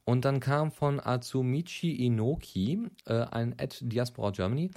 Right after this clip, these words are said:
euer Kommentar bringt mich auf eine Idee, die ich neulich schon mal hatte, aber wieder vergessen hatte. Es ging um einen Thread, in dem sich einige Diaspora-Cracks über etwas unterhalten haben, von dem ich nur ziemlich wenig verstanden habe.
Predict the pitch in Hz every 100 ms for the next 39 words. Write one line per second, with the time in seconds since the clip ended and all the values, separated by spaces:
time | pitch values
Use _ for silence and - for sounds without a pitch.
0 | - - - - - 151 170 180 147 170
1 | 202 - 170 170 151 143 117 123 165 175
2 | 135 123 147 156 - 113 104 92 85 82
3 | - 90 - 110 101 120 127 143 117 90
4 | - 87 82 - - 120 160 175 143 -
5 | 113 117 120 120 - 113 - 131 107 113
6 | 110 110 - 107 147 156 139 110 120 123
7 | 120 120 131 123 - 120 - 131 139 151
8 | 160 175 117 104 85 82 82 - 87 90
9 | 98 - 123 127 - 95 104 80 87 -
10 | 71 - 82 - - 65